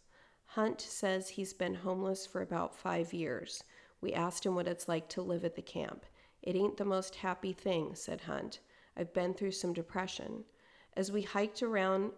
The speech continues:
a third of a mile into the habitat area along the slough,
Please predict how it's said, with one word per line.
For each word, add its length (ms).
a 100
third 500
of 200
a 60
mile 460
into 300
the 80
habitat 640
area 400
along 300
the 80
slough, 600